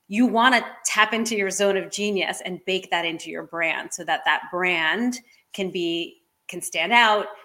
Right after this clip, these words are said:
can have sustainability, and can be really sharp and sticky. And so it's such a great book that teaches you sort of what you need to delegate or what you need to let go or what you need to shift, because many of us are probably playing in that zone of excellence because it feels safe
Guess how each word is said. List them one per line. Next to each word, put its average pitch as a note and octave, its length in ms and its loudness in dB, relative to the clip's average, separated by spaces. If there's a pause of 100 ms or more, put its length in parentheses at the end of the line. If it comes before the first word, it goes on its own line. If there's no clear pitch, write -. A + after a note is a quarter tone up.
(140)
can F3+ 120 -12
have E3+ 140 -8
sustainability, F#3+ 1080 -2 (280)
and F#3 120 -8
can F#3+ 160 -6
be G3 160 0
really G3+ 380 2
sharp F#3+ 540 0
and E3+ 140 -10
sticky. - 680 -10
And F#3 180 -12
so F3 280 -2
it's - 240 -4
such B3+ 160 -2
a C4 60 4
great F#3+ 540 -2
book F3+ 260 2 (260)
that - 140 -4 (160)
teaches F#3+ 440 -6
you E3 240 -6
sort E3+ 280 -6
of E3 80 -8 (440)
what G3+ 180 0
you G3+ 80 -2
need F#3+ 160 0
to F#3+ 80 -10
delegate F3 640 -2
or E3 80 -4
what F#3 160 -4
you F#3+ 60 -6
need F3 200 -6
to F3+ 120 -14
let F3+ 220 -4 (100)
go F3+ 320 4
or D#3+ 160 -2
what E3+ 200 -6
you F3+ 100 -6
need E3+ 200 -6
to D#3+ 120 -8
shift, - 600 0
because G3 260 -8
many B3+ 320 4
of G3 80 2
us F#3+ 160 2
are F#3 60 -6
probably F#3 360 0
playing F#3+ 460 -2
in F3+ 100 -4
that E3 220 -4
zone F3+ 220 -2
of - 120 -10
excellence G3+ 440 -6
because F#3+ 280 -8
it - 140 -16
feels D#3 260 -10
safe G#3+ 540 -6